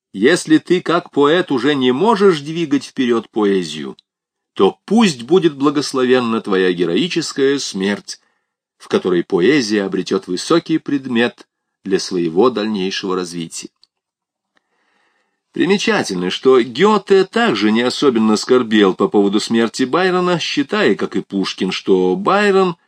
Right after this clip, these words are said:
в основном исчерпал свой гений. Только у Пушкина и Гёте разное понимание того, почему это случилось с Байроном. Пушкин видел причину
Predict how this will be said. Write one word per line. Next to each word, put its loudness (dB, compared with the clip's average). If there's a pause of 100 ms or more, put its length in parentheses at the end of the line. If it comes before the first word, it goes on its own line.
(420)
в -2
основном 0
исчерпал 0
свой 0
гений. -8 (580)
Только -2
у 0
Пушкина -2
и 0
Гёте 0
разное 0
понимание -2
того, -2
почему -4
это -4
случилось -4
с -10
Байроном. -6 (760)
Пушкин 0
видел 0
причину -2